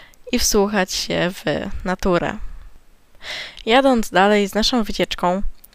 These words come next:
kierując się w drugą stronę, też około czterdziestu minut od Mikołajek, znajdziemy się w Piszu.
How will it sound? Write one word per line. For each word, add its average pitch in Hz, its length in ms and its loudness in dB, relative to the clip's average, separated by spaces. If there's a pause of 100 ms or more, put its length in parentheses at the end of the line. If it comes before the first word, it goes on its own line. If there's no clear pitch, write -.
(300)
kierując 214 500 4
się 180 260 2
w 185 160 -10
drugą 208 340 4
stronę, 170 460 0 (560)
też 226 240 2
około 190 340 2
czterdziestu 202 560 -4
minut 185 340 -2
od 175 100 -2
Mikołajek, 175 680 0 (1120)
znajdziemy 254 560 4
się 202 240 0
w - 80 -4
Piszu. - 360 -2